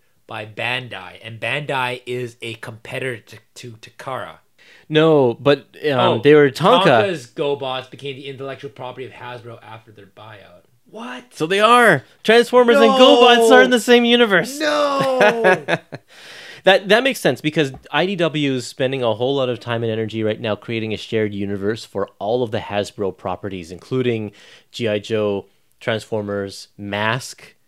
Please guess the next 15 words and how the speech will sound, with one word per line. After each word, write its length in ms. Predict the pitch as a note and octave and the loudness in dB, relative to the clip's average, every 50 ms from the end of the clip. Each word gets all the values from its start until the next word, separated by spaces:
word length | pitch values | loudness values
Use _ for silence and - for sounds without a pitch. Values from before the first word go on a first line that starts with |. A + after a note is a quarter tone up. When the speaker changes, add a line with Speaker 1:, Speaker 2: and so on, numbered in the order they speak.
| _ _ _ _ _ _ _ | _ _ _ _ _ _ _
Speaker 2:
GoBots, 680 | - B2 A#2 A2 A#2+ A2 A2+ A#2 A2+ - - - - - - G2 | -2 -2 -2 2 2 2 2 2 0 -4 -14 -18 -18 -16 -10 -6
Speaker 1:
In 100 | G2 G#2 | -2 0
Speaker 2:
ROM. 300 | G#2+ A2 A2+ A2+ A#2 A#2 | 2 4 6 6 6 6
Speaker 1:
one, 400 | D#3 D#3+ E3 E3+ F3 F3+ F3+ F3 | 6 4 2 -2 -4 -8 -14 -12
in 200 | - D#3+ D3 C#3 | -12 -12 -10 -8
one 280 | C3 C3+ C#3+ D#3 D#3 C3+ | -8 -6 -6 -6 -6 -8
universe? 380 | C3 C#3 D#3 E3+ F#3+ B3+ D4 - | -14 -12 -12 -10 -8 -6 -2 0
Speaker 2:
Yeah, 280 | C4+ - G#3+ A3+ A3 | 2 2 4 4 2
yeah, 280 | G#3 F#3+ G3 A3+ A#3 A3 | 2 2 2 2 2 2
it's 160 | F#3 - E3+ | 0 2 0
all 280 | F3 - G3 G#3 G#3+ G#3 | 2 4 4 6 6 4
a 40 | |
huge 200 | E3 F3+ G3 F#3 | 2 0 -6 -6
shared 280 | - - F#3+ F3+ F#3 F3 | -6 -4 -2 -2 -2 -4
universe. 560 | D#3+ D#3+ D#3+ F3 E3+ E3 C#3+ C3 - - - | -6 -8 -8 -8 -6 -6 -6 -8 -8 -10 -20